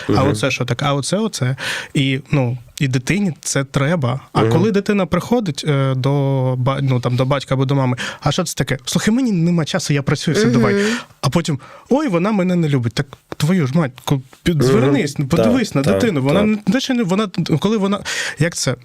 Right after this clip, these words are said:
Speaker 1: пі-, є така, пізно всрався, знаєш,
Speaker 2: Мгм.
Speaker 1: коли ти, а, ну, є, так, так і є, коли ти, е, хочеш, я хочу там виховувати дорослу дитину, а вже все, ти вже
Speaker 2: Ну, вже
Speaker 1: виховав,
Speaker 2: дорослий.
Speaker 1: вибачай.
Speaker 2: Так,
Speaker 1: Ну,
Speaker 2: так.
Speaker 1: тобто, я, якщо дитині вже там, е, чотирнадцять плюс, ти все. Все, що буде з ним далі,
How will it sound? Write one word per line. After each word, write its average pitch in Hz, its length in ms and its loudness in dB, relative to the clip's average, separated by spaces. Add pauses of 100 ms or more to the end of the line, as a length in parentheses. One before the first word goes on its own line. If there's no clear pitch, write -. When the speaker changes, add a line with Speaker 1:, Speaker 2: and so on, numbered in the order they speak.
(360)
Speaker 1:
пі-, 165 440 0
є 139 80 0
така, 127 280 -2
пізно 180 260 0
всрався, 143 500 -2
знаєш, 120 220 2
Speaker 2:
Мгм. 117 80 4
Speaker 1:
коли 151 180 2
ти, 208 140 2 (360)
а, 147 140 2
ну, 226 200 4
є, 170 180 0
так, 208 160 -2 (160)
так 233 200 -2
і 247 80 0
є, 233 180 0
коли 190 240 0
ти, 214 160 -2 (340)
е, 165 200 0
хочеш, - 400 -2
я 185 160 0
хочу 202 300 -2
там 160 160 0
виховувати 165 460 0
дорослу 151 300 0
дитину, 147 260 0
а 120 40 2
вже 123 160 0
все, 175 300 -2
ти 143 100 -2
вже 135 140 0
Speaker 2:
Ну, 131 120 4
вже 101 80 0
Speaker 1:
виховав, 147 200 4
Speaker 2:
дорослий. 139 240 2
Speaker 1:
вибачай. 156 420 0
Speaker 2:
Так, 92 220 2
Speaker 1:
Ну, 139 100 2
Speaker 2:
так. 98 80 0
Speaker 1:
тобто, 92 200 0
я, 143 160 2
якщо 175 480 0
дитині 185 380 0
вже 160 160 -2
там, 143 220 0 (300)
е, 139 200 2
чотирнадцять 180 600 -2
плюс, 285 280 0 (200)
ти - 100 0
все. 165 420 -2 (840)
Все, 208 280 -2
що 185 180 -2
буде 175 280 0
з 147 80 -4
ним 139 160 2
далі, 180 400 0